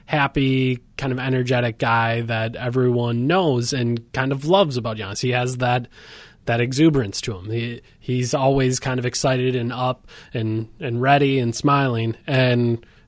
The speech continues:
after losses, it's not like that, but really after that Lakers game, it, it, w-, it was brutal. And, and if you didn't watch the,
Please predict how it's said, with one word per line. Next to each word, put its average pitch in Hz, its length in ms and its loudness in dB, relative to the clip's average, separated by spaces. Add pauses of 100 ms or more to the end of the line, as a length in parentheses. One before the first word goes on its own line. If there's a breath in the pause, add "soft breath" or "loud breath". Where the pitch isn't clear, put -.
(120)
after 156 240 2
losses, 151 440 2
it's - 60 -4
not 127 200 -2
like 180 220 0
that, 117 200 -2
but 120 240 0 (480)
really 156 320 4
after 131 260 2
that 120 200 -2
Lakers 151 400 2
game, 117 240 -4
it, 120 200 -8
it, 127 220 -8
w-, 127 300 -2
it 120 140 -8
was 127 180 -2
brutal. 123 560 0
And, 120 380 0 (420 loud breath)
and 127 280 0
if 127 200 -8
you 135 80 0
didn't 139 380 2
watch 127 440 -2
the, 120 480 0